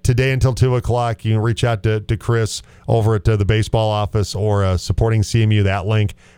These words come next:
uh, to get your tickets for the leadoff dinner Thursday. But we'll have coverage of the game, uh, right here on the team, the, the opening g-, game of the home schedule against Montana State Billings, twelve forty-five pregame coming up this Thursday. Looking forward to it. Chris, always appreciate it.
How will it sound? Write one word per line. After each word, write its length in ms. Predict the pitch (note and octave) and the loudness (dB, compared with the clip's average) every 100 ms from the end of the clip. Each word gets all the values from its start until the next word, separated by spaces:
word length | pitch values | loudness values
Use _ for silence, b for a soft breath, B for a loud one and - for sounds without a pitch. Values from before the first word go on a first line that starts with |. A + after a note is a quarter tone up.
| - | 0
uh, 140 | G2 | 2
to 100 | F#2 | 2
get 220 | F#2 G#2 | 2 2
your 60 | G#2 | 2
tickets 360 | G#2+ G2+ G2 - | 2 2 0 0
for 60 | |
the 80 | F#2+ | 2
leadoff 320 | G#2+ G#2 G2+ | 2 0 0
dinner 240 | A2 G#2 F#2+ | 0 0 -2
Thursday. 680 | - B2+ D3 E3+ - C3 A#2+ | -2 0 0 0 0 0 0
But 100 | G2 | -2
we'll 140 | A2+ | -2
have 140 | A2 | -4
coverage 320 | - G#2+ G2+ F2+ | -2 -2 0 0
of 60 | |
the 80 | F#2+ | 0
game, 300 | G2 G2 F#2+ B B B - | 2 2 0 B B B -2
uh, 140 | F#2 F#2 | 0 2
right 200 | G2 G#2 | 0 2
here 140 | G2+ | 2
on 100 | G#2 | 2
the 60 | G2+ | 0
team, 400 | - G#2 G2 F#2+ | 2 2 4 4
the, 140 | F2+ | 2
the 200 | F2 F2+ | 2 2
opening 360 | F2+ F#2+ G2+ F#2+ | 2 2 2 2
g-, 120 | F#2 | 0
game 320 | G2+ G#2+ G#2 G2 | -2 0 2 2
of 60 | |
the 100 | F2 | 0
home 260 | E2 E3 F3 | 0 0 0
schedule 520 | - G#2 F2 G2 E2+ B B | 0 0 2 0 -2 B B
against 320 | G2 G2 F#2+ G2 | 0 0 0 0
Montana 360 | G2 G2+ G2 | 2 2 0
State 240 | F2 G2 F2+ | 0 -2 0
Billings, 320 | F#2+ F#2 - | 0 0 -2
twelve 300 | - G2 F2+ | -2 -2 -2
forty-five 460 | G2+ F#2+ - F2+ E2+ | -2 -2 0 -2 -2
pregame 460 | G#2 F2+ F2+ E2+ D#2+ B B - | -2 0 2 0 -2 B B -2
coming 260 | F#2 E2+ | 0 2
up 140 | D#2+ - | 0 -2
this 220 | D#2 - | -4 -2
Thursday. 440 | F#2 F#2 F2 F#2+ | -2 0 0 0
Looking 280 | E2+ E2 F2 | 0 0 -2
forward 320 | - G2+ G2+ | 0 -2 0
to 140 | - G#2+ | 0 -2
it. 100 | F#2 | -2
Chris, 300 | - B2 - | -2 0 0
always 180 | A#2+ G#2+ | 0 -2
appreciate 560 | - C3 B2+ - A#2+ | -2 0 0 0 -2
it. 160 | A#2+ | -2